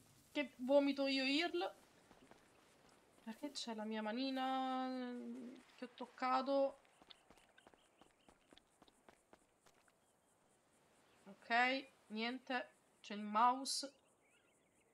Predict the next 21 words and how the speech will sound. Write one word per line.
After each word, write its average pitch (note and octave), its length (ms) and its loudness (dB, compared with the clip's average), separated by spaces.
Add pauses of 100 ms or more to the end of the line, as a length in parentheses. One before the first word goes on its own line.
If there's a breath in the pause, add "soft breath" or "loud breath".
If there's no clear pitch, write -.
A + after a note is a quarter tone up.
(360)
No, F#3+ 180 -16 (340)
no, D4 200 -18
niente, A#3+ 340 -10
non C#4 100 -6
ho C#4+ 40 -20
capito D#4 240 -12
perché D4+ 280 -10
c'è E4+ 140 -16
il D#4 80 -8
mouse. F#3 460 -8 (600)
Aspettate E4+ 340 -2
un D4+ 80 0
attimo. F#4 480 -4 (1600)
Perché B3 220 -4
mi D4+ 100 4
è D4+ 40 8
rimasto D4+ 400 4
del C#4+ 160 2
dai D4+ 200 8
di C#4+ 120 2
prima? C#4+ 500 6